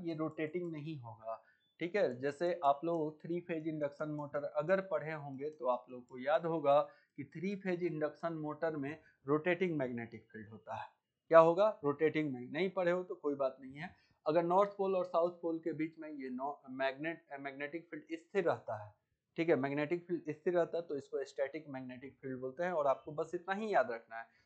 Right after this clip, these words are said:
कि ये एक steady magnetic field produce करके देता है north और south pole के बीच में। The magnet is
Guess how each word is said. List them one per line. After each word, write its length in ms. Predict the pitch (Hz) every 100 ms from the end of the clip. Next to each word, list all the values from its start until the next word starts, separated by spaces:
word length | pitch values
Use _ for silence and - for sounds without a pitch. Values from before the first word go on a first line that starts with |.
| _ _
कि 60 | 165
ये 160 | 180 180 175
एक 420 | 170 175 160 160 147
steady 420 | - 175 165 196
magnetic 500 | 165 147 147 147 139
field 220 | - 139 151
produce 340 | - 127 131 127
करके 280 | 120 117 120
देता 300 | 120 123 127
है 100 | 139
north 280 | 123 120
और 140 | 123 139
south 240 | - 120 117 -
pole 120 | 117
के 140 | 113
बीच 180 | 110 107 -
में। 100 | 113 - - _
The 120 | 151
magnet 400 | 165 180 180 214
is 140 | 214